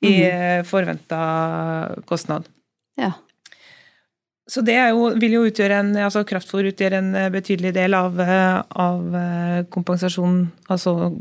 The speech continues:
Speaker 1: det, det som trengs av kostnadskompensasjon, gjødsel som vi var innom. Og så vet vi jo at det er gjort ting for å avhjelpe situasjonen også, sånn som for eksempel den her strømordningen,
Speaker 2: Mhm.
Speaker 1: som da s-,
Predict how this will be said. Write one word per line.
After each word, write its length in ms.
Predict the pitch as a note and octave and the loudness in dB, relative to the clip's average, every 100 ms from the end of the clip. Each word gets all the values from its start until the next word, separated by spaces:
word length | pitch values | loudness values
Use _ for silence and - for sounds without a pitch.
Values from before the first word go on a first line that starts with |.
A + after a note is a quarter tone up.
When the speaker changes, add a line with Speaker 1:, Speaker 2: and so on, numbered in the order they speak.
| F#3 | -2
Speaker 1:
det, 160 | F3 E3+ | 0 2
det 140 | E3+ | 0
som 100 | F#3 | 0
trengs 200 | F3 E3+ | 0 0
av 60 | F3+ | -2
kostnadskompensasjon, 960 | F3+ E3+ - E3+ E3+ E3 F3 D#4 G4 A3 | -4 -6 -6 -6 -6 -4 0 0 0 0
gjødsel 360 | F#3+ - C4 | 0 0 -2
som 140 | A#3+ A3 | 2 2
vi 60 | |
var 120 | G#3+ | 4
innom. 320 | G#3+ G3+ F4+ G#4 _ - - - - - - - | 4 4 2 0 _ -20 -20 -20 -20 -20 -6 2
Og 60 | |
så 100 | C4 | 4
vet 220 | C4+ A3+ | 4 2
vi 80 | B3+ | 2
jo 40 | B3 | 2
at 60 | |
det 100 | B3+ | 2
er 80 | B3 C4+ | 2 2
gjort 200 | - - | -2 -2
ting 180 | C#4+ | 0
for 100 | A3+ A#3 | 2 4
å 120 | F3+ | 4
avhjelpe 260 | F3+ F3 | 0 -2
situasjonen 540 | F3+ F3+ F3+ - F3 F3+ | -4 -2 -2 0 0 2
også, 240 | F3+ D4 | 2 0
sånn 180 | D4 G3 | 2 0
som 140 | G3 | 0
for 80 | F#3 | 0
eksempel 320 | G3 F3+ F3 F3+ | 0 -2 -2 0
den 120 | F3+ | 0
her 100 | F3 | 0
strømordningen, 840 | - F#3 D#3 D3 D3 E3 C4+ G4 - - | 0 2 2 0 0 2 2 0 -4 0
Speaker 2:
Mhm. 400 | A#3 F#3+ F#3 A#3 | 2 2 0 0
Speaker 1:
som 220 | A#3+ A3+ | 4 4
da 280 | F#3+ F#3+ G3+ | 4 4 2
s-, 440 | G3+ - - - | 0 -12 -14 -14